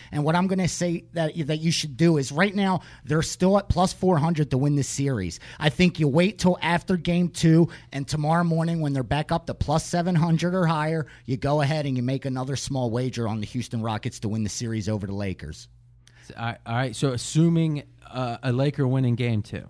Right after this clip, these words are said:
Speaker 1: Exactly. You, you go ahead and you take Houston once the odds go back up to around plus seven hundred or higher.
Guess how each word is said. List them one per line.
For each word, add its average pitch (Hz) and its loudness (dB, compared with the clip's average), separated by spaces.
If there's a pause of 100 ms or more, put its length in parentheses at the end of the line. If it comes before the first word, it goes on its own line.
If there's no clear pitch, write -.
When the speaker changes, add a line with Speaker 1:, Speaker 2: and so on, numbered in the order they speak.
Speaker 1:
Exactly. 127 -2
You, 113 -4
you 110 -4
go 135 2
ahead 131 0
and 113 -2
you 101 -2
take 120 -2
Houston 120 0
once 120 -2
the 113 -4
odds 104 -4
go 107 0
back 101 -4
up 92 -4
to 101 0
around 101 0
plus 113 -4
seven 104 -4
hundred 104 -2 (200)
or 135 0
higher. 101 0